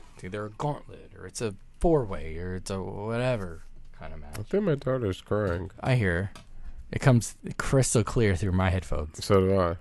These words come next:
Speaker 1: Oh, yeah. Like, if I didn't have these on, maybe I'd be able to hear it, but I,
Speaker 2: Yeah.
Speaker 1: it picks it up so well.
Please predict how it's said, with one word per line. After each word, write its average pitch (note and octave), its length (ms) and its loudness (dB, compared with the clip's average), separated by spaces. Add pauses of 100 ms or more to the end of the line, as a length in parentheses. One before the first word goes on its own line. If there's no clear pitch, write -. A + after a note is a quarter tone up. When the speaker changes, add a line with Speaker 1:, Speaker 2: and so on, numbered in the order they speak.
(120)
Speaker 1:
Oh, E2 120 -4
yeah. D#2+ 140 -6 (880)
Like, G#2 200 -4 (100)
if G#2+ 160 -2
I A2 120 2
didn't A#2 180 0
have A2+ 180 2
these G#2+ 140 0
on, G#2+ 520 0
maybe G#2+ 260 -4
I'd A#2 120 -2
be A#2+ 120 2
able A#2 160 0
to A#2+ 100 2
hear C3 200 2
it, - 240 -2
but - 140 -4
I, F#2+ 80 4
Speaker 2:
Yeah. E2+ 220 2
Speaker 1:
it E2 40 2
picks - 200 0
it G2+ 80 2
up F#2+ 160 2
so - 180 -4
well. G2 320 -10